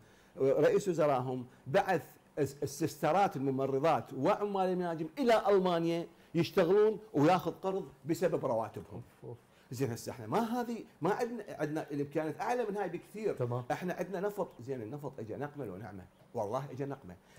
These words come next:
Speaker 2: نعم.
Speaker 1: لانه مخدرين، عندنا نفط نعطي رواتب.
Speaker 2: تعتمد هي.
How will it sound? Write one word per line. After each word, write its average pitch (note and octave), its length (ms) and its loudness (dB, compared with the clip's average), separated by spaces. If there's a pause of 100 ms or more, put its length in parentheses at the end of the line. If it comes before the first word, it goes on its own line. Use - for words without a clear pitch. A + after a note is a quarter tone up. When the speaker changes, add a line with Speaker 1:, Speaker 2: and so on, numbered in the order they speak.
Speaker 2:
نعم. C3+ 80 4
Speaker 1:
لانه C#3+ 420 -2
مخدرين، C3 880 -4 (400)
عندنا D#3 240 -4
نفط C#3 360 -8
نعطي C#3+ 280 -2
رواتب. E3+ 480 4
Speaker 2:
تعتمد D3 460 0
هي. B2+ 220 -2